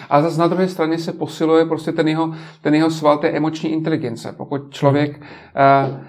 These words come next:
Speaker 1: prostě díky zkušenostem, který má, tak vlastně ta, ta, ta část, a už se neříká, že to je levá hemisféra, pravá hemisféra, je to trošičku složitější než, než, než jenom tady tenhle ten koncept.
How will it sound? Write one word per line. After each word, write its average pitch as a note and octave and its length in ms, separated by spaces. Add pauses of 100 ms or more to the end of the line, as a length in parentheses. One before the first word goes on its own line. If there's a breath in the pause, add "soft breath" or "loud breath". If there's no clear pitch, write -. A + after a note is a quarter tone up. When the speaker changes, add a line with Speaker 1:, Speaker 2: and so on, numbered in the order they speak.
(280 loud breath)
Speaker 1:
prostě C#3 240
díky D3 300
zkušenostem, D3+ 720
který D#3+ 360
má, C3+ 260
tak - 300
vlastně D3+ 280
ta, D#3+ 200
ta, - 140
ta E3 200
část, D3+ 720 (420 loud breath)
a - 40
už C3+ 100
se D3+ 80
neříká, C3+ 340
že C3 60
to C#3+ 60
je C3+ 60
levá C3 220
hemisféra, C3 460
pravá B2+ 280
hemisféra, C3 440
je C3 60
to C#3 80
trošičku C3+ 380
složitější C3+ 760
než, C3+ 300
než, - 360
než C3 200
jenom C3+ 200
tady C3 160
tenhle C3 200
ten C3+ 220
koncept. C#3 440